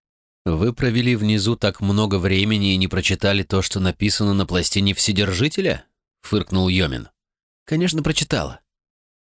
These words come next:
"Тогда вы знаете, что больше в хранилище ничего нет.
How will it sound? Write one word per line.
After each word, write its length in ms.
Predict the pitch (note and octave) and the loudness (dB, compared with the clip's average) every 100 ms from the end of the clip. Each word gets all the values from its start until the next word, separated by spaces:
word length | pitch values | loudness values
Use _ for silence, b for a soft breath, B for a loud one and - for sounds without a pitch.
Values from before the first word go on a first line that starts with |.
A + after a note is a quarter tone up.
| - | -6
"Тогда 280 | E2 F2+ B2+ | -2 0 0
вы 100 | D3 | 0
знаете, 540 | A#2+ A#2 D3 D#3 F2+ | 0 0 0 -2 -4
что 200 | - E2+ | -2 -4
больше 320 | D#2+ F#2+ - | 0 0 0
в 60 | G#2+ | -4
хранилище 580 | - F#2 F#2+ A2 - A2+ | 0 0 0 0 0 0
ничего 360 | G2+ - F2+ | 0 0 0
нет. 340 | F#2+ A#2 - | 0 -2 -6